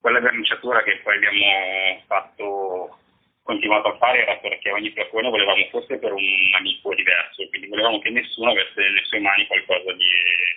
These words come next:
di uguale agli altri, no? Perché noi è un po' così, ognuno se la vive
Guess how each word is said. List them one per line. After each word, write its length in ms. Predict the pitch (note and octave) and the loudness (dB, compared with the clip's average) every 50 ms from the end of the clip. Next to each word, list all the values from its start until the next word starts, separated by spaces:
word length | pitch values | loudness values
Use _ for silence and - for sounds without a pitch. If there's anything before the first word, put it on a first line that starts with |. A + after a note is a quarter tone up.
| - - | -6 -10
di 60 | G2+ | -6
uguale 260 | F#2+ F#2+ G2 F#2+ F#2+ | -2 0 0 0 0
agli 140 | F#2 F2+ - | 0 0 0
altri, 340 | F2+ F2 F2 F2 - - F#2+ G2 G2 | 2 2 2 0 -2 -2 -2 0 2
no? 160 | G#2+ G#2 - - | 2 0 -2 -4
Perché 220 | F#2 F2+ - F#2 F2+ F2+ - _ _ _ _ _ _ _ _ | -12 -10 -10 -10 -10 -10 -14 _ _ _ _ _ _ _ _
noi 200 | - G#2 F#2+ G2 | -4 0 2 2
è 60 | G2 | 2
un 100 | F#2+ F#2 | 2 0
po' 120 | - F#2+ F2+ | -2 -4 -4
così, 220 | - F#2+ F#2 F#2+ - - - - - F#2+ F#2 | -4 -4 -2 -2 -2 -2 -4 -8 -6 -6 -6
ognuno 280 | F#2 F#2+ G2 G2 G2+ F#2+ | -4 -4 -2 -2 -2 -2
se 100 | - G2+ | -2 -2
la 80 | F#2+ F#2 | -2 0
vive 160 | F2+ F#2 | 2 0